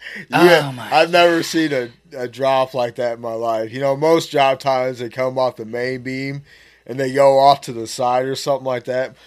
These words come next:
Speaker 2: My dad's got a drop tine he found one year off of a, it was a six point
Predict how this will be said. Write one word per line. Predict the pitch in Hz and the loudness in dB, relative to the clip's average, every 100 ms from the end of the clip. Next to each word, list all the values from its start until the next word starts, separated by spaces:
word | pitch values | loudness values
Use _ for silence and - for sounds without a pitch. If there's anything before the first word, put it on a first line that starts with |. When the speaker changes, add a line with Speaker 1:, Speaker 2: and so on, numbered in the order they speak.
| _ | _
Speaker 2:
My | 131 139 | -2 2
dad's | 147 151 139 | 6 6 4
got | 127 123 113 - _ _ _ - _ _ _ _ _ _ _ _ _ _ _ - | 0 -2 -2 -6 _ _ _ -20 _ _ _ _ _ _ _ _ _ _ _ -12
a | 117 | -10
drop | 123 135 127 | 0 0 0
tine | - 127 127 | -4 -6 -6
he | 120 | -10
found | 110 123 120 117 | -12 -10 -10 -12
one | 123 120 | -14 -12
year | 117 113 110 107 _ _ 110 139 _ _ _ _ - - | -10 -10 -10 -14 _ _ _ -20 _ _ _ _ -20 -4
off | 120 127 | -2 -2
of | 123 113 | -6 -8
a, | 110 | -10
it | 104 - _ 123 | -10 -20 _ -4
was | 127 | -4
a | 123 | -4
six | - 170 180 - | -2 0 0 -2
point | 165 170 165 165 | 0 2 2 -4